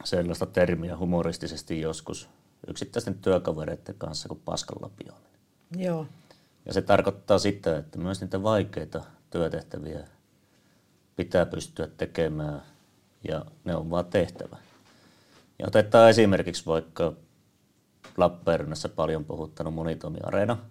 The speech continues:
Speaker 2: Mm.
Speaker 1: Siinä on nyt valmistelua ollut ja valtuustoon piti kirjoittaa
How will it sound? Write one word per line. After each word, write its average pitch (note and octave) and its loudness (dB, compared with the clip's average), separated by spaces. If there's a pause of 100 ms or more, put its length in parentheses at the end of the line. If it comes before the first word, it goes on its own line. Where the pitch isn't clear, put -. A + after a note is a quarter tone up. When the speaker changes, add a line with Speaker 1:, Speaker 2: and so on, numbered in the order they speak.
Speaker 2:
Mm. E3+ -6 (420)
Speaker 1:
Siinä - 4
on F2+ 2
nyt E2+ -2
valmistelua D#2 0 (120)
ollut D2+ -2
ja D2+ -8 (200)
valtuustoon E2+ -2
piti - -12
kirjoittaa - -8